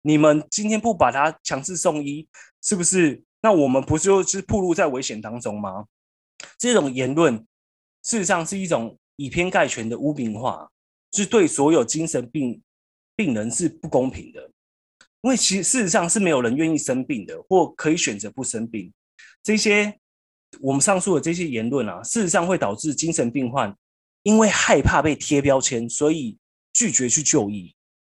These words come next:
大家没有想过这个问题，就是说，好，精神病患被强制隔离，或者是贴上标签，就是说，“哎，我知道这些精神病患，那我就要远离他，对不对？”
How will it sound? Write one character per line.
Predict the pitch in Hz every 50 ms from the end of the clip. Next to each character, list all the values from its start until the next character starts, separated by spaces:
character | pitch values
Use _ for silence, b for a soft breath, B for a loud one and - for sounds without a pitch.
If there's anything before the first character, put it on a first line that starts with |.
| _ _ _
大 | - 190
家 | 175 185 160
没 | 170 156
有 | 151
想 | 151 - - 104
过 | 123 131
这 | 151 139
个 | 127
问 | 117
题， | 107 113 101
就 | 101 143 165
是 | 165
说， | 165 175 180 180 180 - _ _ _ _ -
好， | - 143 135 135 147 - _ _ _ _
精 | - - 220 233
神 | 220 185
病 | 175 208 202 185
患 | 185 190 175 156 123 113 _ _ _ _ _ _ _ _ _ _ _
被 | - 202 185 165 143 123 - - _
强 | - - - 147 143 143
制 | - 185 175
隔 | 139 - 117 127
离， | 127 123 107
或 | 107 151 185
者 | 156 127
是 | 113 - 156 151 127
贴 | - - - 165
上 | 156 190 160 123
标 | 113 127 113 117
签， | - - 107 113
就 | 139 147
是 |
说 | 143 151 135 -
，“哎， | 220 240 -
我 | 151 131 131 131 127
知 | - 170 175
道 | 185 175 165
这 | 175 185
些 | 180
精 | 160 170 175
神 | 170 143
病 | 139 135
患， | 143 147 127 127
那 | 156 147
我 | 131 117
就 | 110 123
要 | 127 127
远 | 120 110 101 90
离 | 95 98
他， | 98 - - 98 104
对 | - -
不 | 98
对？” | 101 82 -